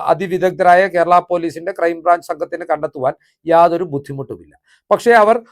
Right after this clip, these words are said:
ഒരു പരാതിയുമായി പോലീസിനെ സമീപിക്കാത്തിടത്തോളം കാലം അവർക്ക് ഇത്തരത്തിലൊരു ആക്ഷേപം, ആ, വ്യക്തിപരമായി രാഹുലിനെതിരെ ഇല്ലാത്തിടത്തോളം കാലം, രാഹുലിനെതിരെ നിയമ നടപടികളുമായി മുന്നോട്ട് പോകണമെന്നോ അയാൾക്ക് ജയിൽവാസമോ ശിക്ഷയോ മേടിച്ചു കൊടുക്കണമെന്നോ അവർ ആഗ്രഹിക്കാത്തിടത്തോളം കാലം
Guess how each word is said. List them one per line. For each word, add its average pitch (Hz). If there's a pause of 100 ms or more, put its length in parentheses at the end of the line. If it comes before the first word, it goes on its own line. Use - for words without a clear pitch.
(100)
ഒരു 180
പരാതിയുമായി 196
പോലീസിനെ 180
സമീപിക്കാത്തിടത്തോളം 160
കാലം 90 (380)
അവർക്ക് 196
ഇത്തരത്തിലൊരു 190
ആക്ഷേപം, 165 (320)
ആ, 156
വ്യക്തിപരമായി 175
രാഹുലിനെതിരെ 170
ഇല്ലാത്തിടത്തോളം 151
കാലം, 82 (320)
രാഹുലിനെതിരെ 185
നിയമ 180
നടപടികളുമായി 175
മുന്നോട്ട് 170
പോകണമെന്നോ 160 (300)
അയാൾക്ക് 170
ജയിൽവാസമോ 170
ശിക്ഷയോ 175
മേടിച്ചു 156
കൊടുക്കണമെന്നോ 147 (240)
അവർ 151 (140)
ആഗ്രഹിക്കാത്തിടത്തോളം 165
കാലം 117